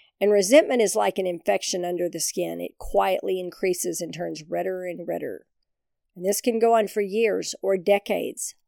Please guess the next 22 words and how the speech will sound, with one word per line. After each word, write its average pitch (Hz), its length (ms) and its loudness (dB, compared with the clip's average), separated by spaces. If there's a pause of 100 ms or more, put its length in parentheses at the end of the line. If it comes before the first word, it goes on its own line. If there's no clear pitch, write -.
lifetimes - 1200 -2 (680)
can 185 120 -6
be 165 160 -4
lost 160 500 -6
to - 80 -6
resentment. 165 580 -10 (960)
And 202 120 4
resentment 202 760 4 (180)
is 180 160 -2
a 175 140 0
joy 165 440 -4
killer. 139 560 -8
Can 185 160 -8
I 170 120 -6
just 160 280 -6
say 170 300 -4
that? - 460 -10 (680)
And 190 160 0
resentment 208 540 2
becomes - 440 -2
full-blown 185 640 -2 (120)
anger. 180 580 -6